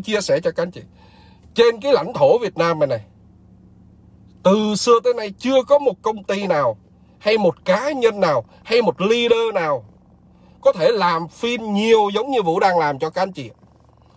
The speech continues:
Mà các anh chị em thấy rằng là gì? Cá nhân của Vũ làm các anh chị. Cá nhân Vũ bỏ tiền ra các anh chị. Công ty không có chi gì đây hết á.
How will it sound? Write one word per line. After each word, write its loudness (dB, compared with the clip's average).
Mà 0
các -4
anh -6
chị -2
em -2
thấy -2
rằng 0
là 2
gì? -6
Cá -6
nhân 0
của -6
Vũ -6
làm -4
các -6
anh -8
chị. -16
Cá 0
nhân 2
Vũ -4
bỏ -2
tiền -2
ra -4
các -8
anh -8
chị. -16
Công 2
ty 2
không -2
có 4
chi -6
gì -4
đây 4
hết 2
á. 0